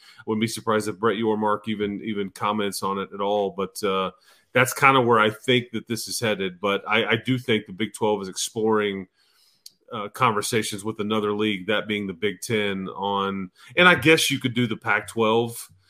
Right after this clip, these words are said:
Uh, they don't really have one, I don't think, uh,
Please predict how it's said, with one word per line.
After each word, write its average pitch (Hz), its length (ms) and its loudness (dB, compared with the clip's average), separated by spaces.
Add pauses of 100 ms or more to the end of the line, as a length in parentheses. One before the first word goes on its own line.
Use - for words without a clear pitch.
(240)
Uh, 104 140 0
they 123 140 2
don't 131 160 4
really 117 220 2
have 107 300 2
one, 120 260 2
I 117 80 0
don't 117 220 -4
think, 123 420 -4 (140)
uh, 101 440 -6